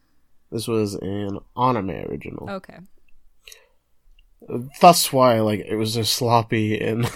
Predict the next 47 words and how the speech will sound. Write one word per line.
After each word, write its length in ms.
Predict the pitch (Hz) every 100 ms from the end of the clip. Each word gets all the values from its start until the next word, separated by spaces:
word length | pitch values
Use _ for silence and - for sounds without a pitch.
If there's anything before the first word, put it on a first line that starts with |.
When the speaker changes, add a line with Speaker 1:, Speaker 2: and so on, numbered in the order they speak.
| -
Speaker 2:
<laughs> 500 | 277 285 - - -
Speaker 1:
uh, 280 | 208 131 -
Speaker 2:
Not 140 | 220 147
Speaker 1:
Conan 240 | 135 131
Speaker 2:
a, 20 |
Speaker 1:
was 100 | 127
like, 100 | 127
Speaker 2:
not 140 | 120 311
a 40 |
good 240 | - 349 381
Speaker 1:
"The 100 | -
Speaker 2:
excuse, 140 | - -
Speaker 1:
perfect 460 | 147 151 269 127 110
Speaker 2:
but 100 | 123
Speaker 1:
alibi." 920 | 143 156 131 117 107 110 107 107 110
Speaker 2:
<laughs> 40 | -
Perfect 420 | 196 240 302 311
alibi, 360 | 320 311 247 240
and, 260 | 202 208 -
"Oh, 320 | 240 349 285
looky 340 | 339 - 359
here, 340 | 285 294 320 190
I'm 180 | 220 311
not 180 | 254
investigating, 800 | 208 196 208 - 202 175 175 180
I 60 | 196
just 220 | 214 185
happened 320 | 175 180 233 226
Speaker 1:
Yeah. 160 | 196
Speaker 2:
to 40 | 208
walk 300 | 240 247 254
in, 320 | 262 240 240
and, 160 | 196 -
oh, 180 | 190 226
there's 220 | 196 208
a 80 | 226
Speaker 1:
There 160 | 127
were 180 | 143 151
a 40 | 151
Speaker 2:
photo 140 | 143
Speaker 1:
lot 100 | 135
Speaker 2:
with 60 | 120
Speaker 1:
of 60 | 123
Speaker 2:
a 20 |
Speaker 1:
elements 640 | 127 135 139 135 107 -
Speaker 2:
knot." 160 | 143
Speaker 1:
that, 40 | 139